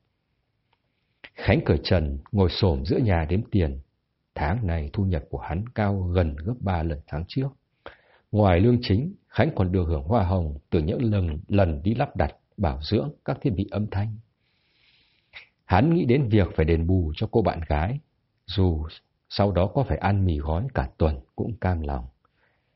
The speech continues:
Mẹ Khánh xách một ba lô nặng đến, đặt ngoài cửa. Hắn chạy ra đón, nhe răng cười. "Sao mẹ không điện để con xuống xách?" "Mẹ con khỏe mà. Sao lâu nay con không về nhà?" "Con nhiều việc quá.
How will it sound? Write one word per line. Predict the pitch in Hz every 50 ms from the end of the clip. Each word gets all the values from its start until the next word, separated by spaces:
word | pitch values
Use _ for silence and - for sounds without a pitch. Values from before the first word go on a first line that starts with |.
| _ _ _ _ _ _ _ _ _
Mẹ | 110 104 107 - 98
Khánh | - - 85 85 101 135 151 170 156
xách | - - - 190 185 -
một | - 85 82
ba | 92 98 98
lô | 101 107 101 92
nặng | 90 92 - 98 85
đến, | 76 82 92 120 139 - -
đặt | - 107 85 - - -
ngoài | 87 80 76 -
cửa. | - 95 85 73 69 - _ _ _ _
Hắn | - - 104 117 -
chạy | - 82 - -
ra | 87 92 95
đón, | 95 87 82 80 92 127 - - _ -
nhe | 95 95 90 80
răng | 85 92 87 85 -
cười. | - 90 78 69 71 71 - _ _ _ _ _ _ _ _ _ _ _ _ _
"Sao | - - - 151
mẹ | 123 104 101 95
không | - - 117 117 107
điện | 98 95 98 - -
để | 76 71 -
con | - 101 104
xuống | 95 - - 113 113
xách?" | - - 156 151 - _ _ _ _ _ _ _ _ _ _ _ _ _ _ _ _ _ _ _ _
"Mẹ | 117 117
con | - 117 104
khỏe | 95 - - 90 76 73
mà. | 80 90 98 98 - - _ _ _ _ _ _ _ _ _ _ _ _ _
Sao | - - - 139 127
lâu | 127 127 123
nay | 120 120 120 117
con | 131 120 -
không | 139 131 110
về | 95 90 82
nhà?" | 85 85 87 82 76 71 69 - _ _ _ _ _ _ _ _ _ _ _ _ _ _ _ _
"Con | - 107 104 104
nhiều | 98 87 78
việc | 71 82 78 73 -
quá. | - 78 76 98